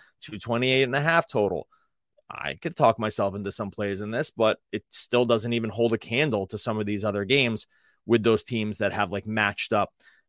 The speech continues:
bad defenses and fast pace. So we're in an interesting spot. You are gonna be in a situation with a total, a game total that's really high that you probably don't have exposure to from a D F S standpoint. This is why betting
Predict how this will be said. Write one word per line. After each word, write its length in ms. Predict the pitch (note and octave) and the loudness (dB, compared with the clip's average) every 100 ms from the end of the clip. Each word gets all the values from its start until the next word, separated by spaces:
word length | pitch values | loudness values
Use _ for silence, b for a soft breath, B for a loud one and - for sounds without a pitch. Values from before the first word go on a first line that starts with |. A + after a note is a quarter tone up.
| - | 0
bad 240 | A2 G#2 | 2 2
defenses 540 | G#2 G2+ G2 F#2 G2 F#2 | 0 -4 -6 -8 -8 -8
and 140 | F#2+ | -6
fast 340 | G2+ E2 - | -4 -4 -6
pace. 480 | - - - - - - | -12 -12 -12 -14 -14 -14
So 360 | G2+ A#2+ A#2 - B B B B B _ - | 2 6 6 6 B B B B B _ 4
we're 120 | D3 | 8
in 80 | F#3+ | 10
an 100 | G#3 | 10
interesting 400 | F#3+ F3+ E3 E3 | 8 2 -2 -4
spot. 480 | - C#3+ C3+ B2 - - | 0 6 6 6 0 -10
You 140 | - - | -2 6
are 220 | C3+ D3+ | 8 8
gonna 160 | D#3+ | 4
be 100 | D3+ | 0
in 60 | C#3+ | -2
a 40 | |
situation 520 | C3+ C3+ C#3 C3 C3+ A#2+ | -4 -4 0 0 0 -2
with 120 | G#2+ | -4
a 40 | |
total, 420 | - C3 A#2+ A#2+ - | -2 0 2 0 -2
a 80 | G2+ | -4
game 300 | A2+ B2 B2+ | -2 -2 -2
total 460 | C3 A#2+ A#2 A2+ - _ - _ _ _ _ _ - | 2 6 6 4 -2 _ -20 _ _ _ _ _ -10
that's 240 | A2 A2 A#2+ | -4 -4 0
really 260 | B2+ B2+ | 4 4
high 300 | A#2 A2+ A2 | 6 4 4
that 120 | G#2 | 2
you 100 | F#2 | -4
probably 280 | - A#2 A#2 | 0 2 2
don't 160 | A2+ A2 | 0 0
have 160 | A2+ | 0
exposure 480 | G#2 - A#2 A2+ A2+ | -2 0 2 2 0
to 420 | - A#2+ A2 A2+ A2 | -4 -2 0 -2 -8
from 180 | - G#2 | -8 -6
a 40 | |
D 160 | G2 G#2+ | -2 -2
F 100 | G2+ | 0
S 140 | A2 | 0
standpoint. 480 | - A#2 A2+ B2 A#2 | -2 -4 -2 -2 2
This 140 | C3+ | 0
is 80 | C3+ | 2
why 120 | A#2 | 2
betting 380 | G#2 B2+ C#3+ C#3+ | 4 6 4 2